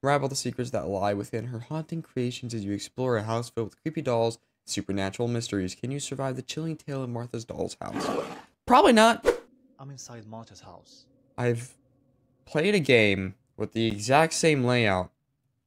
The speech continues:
Speaker 1: Crazy. All right. C-, wait, camcorder. Okay, how do I use said camcorder? It's not giving me the prompt to. Then what a wonderful doll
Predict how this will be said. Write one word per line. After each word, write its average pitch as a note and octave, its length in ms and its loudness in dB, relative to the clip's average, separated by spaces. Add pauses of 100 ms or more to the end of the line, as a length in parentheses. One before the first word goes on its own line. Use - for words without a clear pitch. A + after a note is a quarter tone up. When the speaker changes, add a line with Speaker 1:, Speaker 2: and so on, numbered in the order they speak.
Speaker 1:
Crazy. A2+ 760 -4 (560)
All A#2+ 120 2
right. G#2+ 280 4 (120)
C-, - 420 -8 (380)
wait, F#2+ 280 -4
camcorder. B2+ 640 0
Okay, A2+ 380 4
how A#2+ 140 2
do E3+ 120 0
I D#3+ 80 4
use C3 680 -2
said A2 520 2
camcorder? G#2 680 -2 (960)
It's - 240 -10
not E2 240 -12
giving C#3+ 400 -4
me F3+ 260 -2
the G#3 140 -6 (100)
prompt - 680 -10 (100)
to. C#2 420 -10 (100)
Then G#2 180 -10
what B2 140 -4
a G2 60 -2
wonderful A#2+ 640 -2 (260)
doll G#2+ 360 6